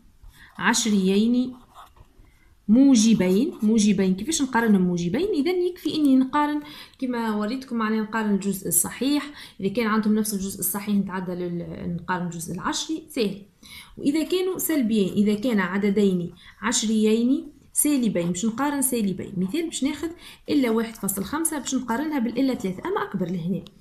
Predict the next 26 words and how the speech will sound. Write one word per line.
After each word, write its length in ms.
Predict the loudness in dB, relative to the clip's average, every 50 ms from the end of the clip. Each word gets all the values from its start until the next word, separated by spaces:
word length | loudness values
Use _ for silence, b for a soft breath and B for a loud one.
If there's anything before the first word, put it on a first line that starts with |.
| B B B B B
هل 100 | -4 -2
إنه 220 | 0 2 0 0
إلا 200 | 2 2 2 2
ثلاثة 260 | 2 0 -2 -4 -2 -2 -2
أكبر 200 | -2 -2 -2 -2
ولا 200 | -2 -2 -2 0
إلا 180 | 0 0 2 0
واحد 160 | 0 -2 -4
فاصل 220 | -4 -4 -4 -4
خمسة؟ 340 | -4 -8 -10 -10 -10 -10 -8 -2 0
إلا 240 | 2 2 2 0 0
واحد 280 | -2 -2 -4 -6 -6
فاصل 220 | -4 -4 -4 -4 -4
خمسة 420 | -4 0 0 0 0 0 -4 -8 B B B B B B B B _ -4
أكبر 300 | 0 2 2 2 2 2
من 120 | 0 0
إلا 280 | 0 0 2 2 2 0
ثلاثة، 500 | -2 -6 -10 -12 -14 -16 -20 -20 -20 _ _ _ -12
فهمنا؟ 400 | -2 2 4 4 4 4 2 -2
ردوا 180 | -4 -4 -2
بالنا 220 | 0 0 2 2 2
لهنا، 340 | 2 2 2 2 0 -2 -2
راهو 140 | -2 -4 -2
بالنسبة 360 | -2 -2 -2 -2 -2 -2 -4
في 120 | -4 -2 -2
ال-، 320 | -2 0 0 -2 -4 -8